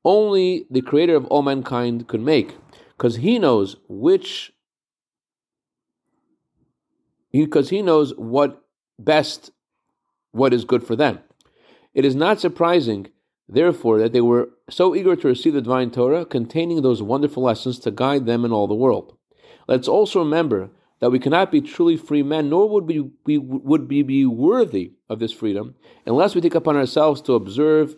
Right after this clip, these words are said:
and do all that God commanded us in His Holy Torah.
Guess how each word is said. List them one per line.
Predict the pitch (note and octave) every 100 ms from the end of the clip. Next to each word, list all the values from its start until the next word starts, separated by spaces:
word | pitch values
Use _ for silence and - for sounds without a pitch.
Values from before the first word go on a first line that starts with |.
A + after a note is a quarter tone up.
| -
and | A2+ G#2+
do | D3 C#3
all | - D3+ E3
that | D#3
God | C#3+ C#3
commanded | B2+ C3 C3 B2
us | B2 G2+
in |
His | G#2+
Holy | A#2 A2+
Torah. | A2 G2+